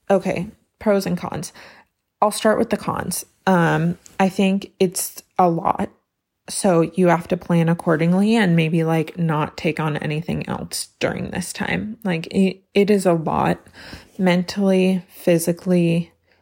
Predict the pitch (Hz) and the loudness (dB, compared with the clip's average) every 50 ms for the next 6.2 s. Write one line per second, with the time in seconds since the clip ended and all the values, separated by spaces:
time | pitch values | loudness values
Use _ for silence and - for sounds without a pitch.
0 | _ _ _ _ _ _ _ _ - 175 170 165 160 160 165 165 - - - 185 | _ _ _ _ _ _ _ _ 0 2 2 4 4 2 0 0 -2 -4 -2 0
1 | 180 175 170 170 165 165 170 170 - - - 170 - - - - - 180 175 170 | 0 2 2 2 2 2 2 0 -2 -2 -4 -4 -4 -6 -10 -4 0 0 0 0
2 | - - - 185 185 180 185 185 180 - - 180 175 - 170 156 151 147 151 147 | -2 -2 0 2 4 4 4 4 2 0 -2 -4 -2 0 2 2 2 2 2 2
3 | 160 156 160 160 160 156 151 - - 160 160 147 139 143 143 147 151 151 156 165 | 0 0 0 0 0 0 -2 -2 -4 -2 -2 -2 -2 -2 -4 -4 -2 -2 0 0
4 | 185 202 208 - _ _ _ _ - - _ _ _ _ _ _ _ _ _ _ | 0 0 0 -2 _ _ _ _ -20 -20 _ _ _ _ _ _ _ _ _ _
5 | _ _ - 175 - - - 175 170 - - - - - - 170 165 - - - | _ _ 0 0 2 0 -4 -4 -6 -6 -8 -12 -14 -12 -10 -4 -2 -2 0 0
6 | - - - | -2 -4 -4